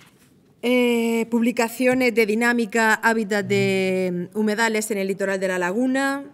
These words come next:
estima-, estimación de entrada y nutrientes de agricultura, de origen agrícola en el Mar Menor,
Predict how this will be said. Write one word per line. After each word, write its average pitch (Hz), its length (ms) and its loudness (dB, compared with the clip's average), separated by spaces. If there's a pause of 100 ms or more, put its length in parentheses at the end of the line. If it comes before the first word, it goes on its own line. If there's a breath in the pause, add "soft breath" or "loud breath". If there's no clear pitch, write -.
(120)
estima-, 196 420 -4 (160)
estimación 196 720 -4
de 214 60 -2
entrada 220 380 -2
y 202 60 -2
nutrientes 202 580 -4
de 185 380 -2
agricultura, 180 1040 -6 (680 loud breath)
de 214 80 2
origen 247 320 2
agrícola 208 500 -2 (320 loud breath)
en 202 120 -4
el 196 120 0
Mar 214 200 2
Menor, 233 520 0